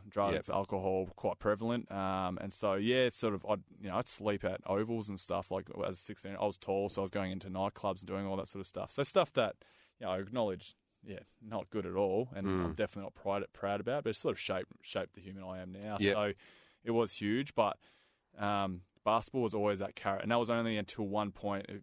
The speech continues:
Speaker 1: coach, like, I fell asleep in a physical education class, and so he sort of was like, um, "Something's up here." Like,
Speaker 2: Mm.
Speaker 1: you've got a guy that loves sport, has a passion in it, who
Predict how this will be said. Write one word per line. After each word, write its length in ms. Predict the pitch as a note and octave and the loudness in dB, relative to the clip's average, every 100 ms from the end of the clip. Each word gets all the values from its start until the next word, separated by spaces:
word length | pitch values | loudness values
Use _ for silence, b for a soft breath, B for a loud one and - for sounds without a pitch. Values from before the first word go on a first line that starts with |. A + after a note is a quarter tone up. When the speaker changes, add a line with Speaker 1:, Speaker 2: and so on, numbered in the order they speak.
| _ | _
Speaker 1:
coach, 460 | - G#2+ G2 - | -2 0 0 -2
like, 120 | F#2+ G#2 | -4 0
I 120 | G#2+ | 0
fell 260 | - A2 | 2 2
asleep 460 | G2+ - G#2 G2+ G2+ - - | 2 0 -2 -2 -4 -10 -12
in 100 | G2 | -10
a 40 | |
physical 360 | - G2 - G2 | -8 -8 -4 -6
education 480 | F#2 - G2 - | -6 -6 -6 -6
class, 480 | F#2+ - G2+ D3+ - - | -8 -2 0 0 -4 -8
and 180 | F#2+ | -6
so 180 | - G2 | -4 -4
he 240 | F#2 A2 G#2+ | -2 -2 -2
sort 220 | - G2 | -2 -4
of 100 | F#2+ | -4
was 120 | F2+ | -8
like, 360 | G2 F#2+ F#2 - b b b b b b - | -8 -10 -10 -18 b b b b b b -12
um, 480 | F#2+ F#2+ F#2 F#2 F2+ _ _ | -6 -4 -4 -6 -10 _ _
"Something's 340 | - G#2+ F#2 - | -6 -6 -6 -6
up 180 | G2 F#2 | -6 -6
here." 160 | F#2+ F#2 | -6 -4
Like, 200 | F2+ F2+ - G2 | -6 -10 -6 2
Speaker 2:
Mm. 300 | F#2+ F#2+ E2+ | 4 4 2
Speaker 1:
you've 100 | G#2+ | -2
got 140 | G2+ | -4
a 40 | |
guy 280 | F#2+ G2+ F#2+ | -4 -2 -2
that 140 | F#2+ - | -2 -6
loves 440 | F#2+ F#2+ F#2+ F#2+ | -6 -4 -4 -6
sport, 380 | - - F#2 F#2 | -8 -4 -4 -2
has 140 | G2 | -4
a 40 | F#2+ | -6
passion 360 | F#2 F#2 F2+ | -6 -6 -8
in 60 | F#2 | -14
it, 80 | - - | -18 -10
who 340 | F#2+ F#2+ F#2 | -6 -6 -8